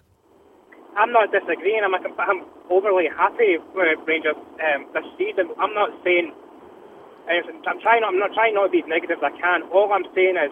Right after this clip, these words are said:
on some occasions, yes, players are humans, they've all made mistakes. But what I'm saying is, apart from Alan McGregor, every single player, I would think, on the park made a few mistakes each.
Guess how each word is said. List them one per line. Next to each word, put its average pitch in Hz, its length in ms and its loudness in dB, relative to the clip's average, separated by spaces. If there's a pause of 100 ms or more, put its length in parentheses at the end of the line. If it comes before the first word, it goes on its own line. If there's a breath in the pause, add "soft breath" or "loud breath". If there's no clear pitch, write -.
on 170 160 -4 (160)
some 220 80 -2
occasions, 190 560 0
yes, 180 240 0
players 202 240 0
are 165 80 -8
humans, 180 320 -4
they've 160 80 -4
all 175 160 4
made 180 160 -2
mistakes. 185 400 -2 (160)
But 175 80 -2
what 196 160 2
I'm 185 240 0
saying 190 160 2
is, 151 160 -2
apart 196 320 0
from 202 160 -4
Alan 185 240 2
McGregor, 180 480 0 (400)
every 202 400 0
single 180 400 -4
player, 196 240 2
I 147 160 2
would 139 160 -4
think, 190 240 2 (480)
on 175 160 2
the 147 160 -2
park 190 320 4 (480)
made - 80 -10
a 156 160 -4
few 196 160 2
mistakes 170 400 -2 (240)
each. 208 320 -8